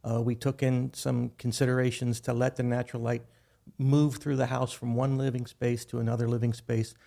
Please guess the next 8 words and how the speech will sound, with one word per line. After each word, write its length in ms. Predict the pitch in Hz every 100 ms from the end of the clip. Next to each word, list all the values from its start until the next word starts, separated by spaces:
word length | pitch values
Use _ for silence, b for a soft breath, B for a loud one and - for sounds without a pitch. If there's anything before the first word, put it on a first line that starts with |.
| b b
We 120 | 127
utilized 600 | 127 139 135 127 123 120
some 340 | - 127 117 117
interior 600 | 135 143 135 139 127 113
transoms, 720 | 104 - 123 123 123 110 107 -
both 340 | 110 117 - - -
with 180 | 127 -
glass 480 | 120 123 135 -